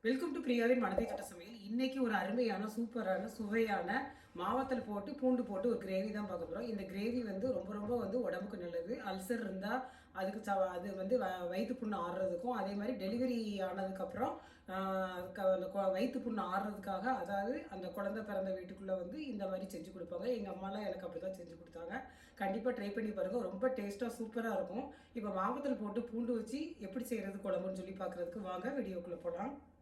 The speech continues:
ஃபஸ்ட்டு ஒரு ஸ்டவ் ஆன் பண்ணிட்டு ஒரு கடாய் வச்சுட்டு, நல்லெண்ணெய் தான் இதுக்கு இந்த குழம்புக்கு சேர்த்தா நல்லாயிருக்கும். ஒரு நாலு ஸ்பூன் வந்து நல்லெண்ணெய் சேர்த்துக்குவோம். நாலுலேருந்து அஞ்சு ஸ்பூன் எண்ணெய் சேர்த்துக்கலாம். எண்ணெய் நல்லா காஞ்சி வரணும். எண்ணெய் கொஞ்சம் அதிகமாகவே சேர்த்துக்கோங்க.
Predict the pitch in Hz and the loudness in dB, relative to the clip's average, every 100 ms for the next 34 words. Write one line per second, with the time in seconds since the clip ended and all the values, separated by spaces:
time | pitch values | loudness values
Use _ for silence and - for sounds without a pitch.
0 | - - - - - - - - - 240 | -12 -10 -10 -12 -10 -10 -12 -16 -6 -6
1 | - - - 190 - 285 - - 190 220 | -6 -10 -4 2 8 8 8 6 6 8
2 | 233 208 196 196 247 233 214 185 196 220 | 6 6 6 6 6 6 6 6 8 6
3 | 190 - - 226 311 - - - - - | 2 -2 2 4 4 2 -16 -20 -20 -10
4 | - 185 226 262 226 254 208 190 190 196 | 0 6 10 12 12 10 8 2 4 4
5 | 196 196 - 196 226 190 170 185 - 208 | 4 2 2 4 4 4 4 4 4 4
6 | 302 262 208 196 180 196 202 190 175 175 | 4 2 0 2 2 4 4 4 2 -2
7 | - 226 262 208 233 262 175 190 196 165 | 0 8 10 10 8 6 6 2 2 0
8 | 175 247 190 202 202 214 254 190 196 - | 2 4 4 4 4 8 8 6 2 4
9 | 233 190 180 190 175 165 165 208 262 - | 4 4 2 2 2 2 2 2 -2 -8
10 | - - - - - - 196 240 220 196 | -20 -20 -20 -20 -8 2 6 8 8 6
11 | - 190 185 208 190 175 160 175 262 - | 4 4 4 4 4 6 4 4 2 0
12 | - - - - - - - - - - | -16 -20 -20 -20 -20 -20 -20 -20 -12 0
13 | 185 240 233 220 185 202 226 220 220 226 | 4 6 6 6 4 4 4 4 4 4
14 | 196 180 185 175 170 | 2 2 4 4 4